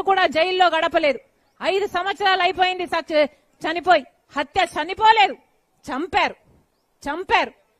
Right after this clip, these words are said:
చనిపోలేదు, చంపారు. ఐదు సంవత్సరాలు అయింది చని-, చంపేసి. ఈ రోజుటి వరకు కూడా ఒక్క రోజు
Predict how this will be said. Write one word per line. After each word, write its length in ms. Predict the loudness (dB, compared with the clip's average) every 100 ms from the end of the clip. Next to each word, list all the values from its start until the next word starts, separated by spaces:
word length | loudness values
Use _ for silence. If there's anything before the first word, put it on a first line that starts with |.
| _ _ -10
చనిపోలేదు, 600 | -8 2 6 8 8 4 -4 _ _ _ -6
చంపారు. 440 | -6 -2 -2 -2 -6 _ _ _ _ -8 -4
ఐదు 140 | -4 -6 -8
సంవత్సరాలు 460 | -8 -4 -2 0 -2
అయింది 240 | -4 -8 -8
చని-, 240 | -8 -4 -4
చంపేసి. 440 | -2 0 0 -2 -20 _ _ -12
ఈ 240 | -4 -2 2
రోజుటి 300 | 2 2 0 -2
వరకు 220 | -2 -2 -2
కూడా 140 | 0 0 0
ఒక్క 140 | -2 -4 0
రోజు 240 | 2 0